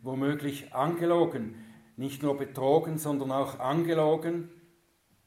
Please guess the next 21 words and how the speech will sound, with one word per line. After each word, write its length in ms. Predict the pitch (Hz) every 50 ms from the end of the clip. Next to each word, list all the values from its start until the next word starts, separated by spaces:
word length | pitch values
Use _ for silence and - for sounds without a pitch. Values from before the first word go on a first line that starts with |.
| _ _ _ _ _ _ _
Trotzdem 600 | - 135 143 175 196 - - - - 190 - 175 160
wollte 360 | 170 175 180 185 175 160 170
er 120 | - -
sie 160 | - - 165
nicht 380 | 160 170 190 - - - - -
öffentlich 640 | 143 165 170 165 - 160 165 - 160 170 170 - -
überliefern. 920 | 175 165 - 160 160 165 170 190 170 - 180 165 143 113 85 - - - - - _ _ _ _ _ _ _ _ _ _ _ _ _ _ _ _ _ _ _ _ _ _ _ _ _ - - - - - _
Aber 240 | 120 113 135 120 120
heiraten 640 | 135 143 160 175 170 180 170 175 170 170 175 170 170
konnte 380 | - 170 160 165 160 160 165
er 100 | 170 165
sie 200 | 165 - 170 165
auch 340 | 156 160 180 208 202 - 151
nicht 320 | 196 196 175 - - -
mehr. 340 | 170 185 190 196 180 - - - - - - - - - - -
Er 120 | - 131
musste 400 | 139 151 180 202 208 202 - 190
ihr 320 | 175 170 170 170 175 175 160
einen 260 | 156 160 160 156 147
Scheidebrief 800 | - - 147 139 151 165 175 170 190 - 170 175 170 170 170 -
ausstellen 1000 | 147 147 147 151 160 160 160 - - - 156 151 151 151 151 151 151 147 - -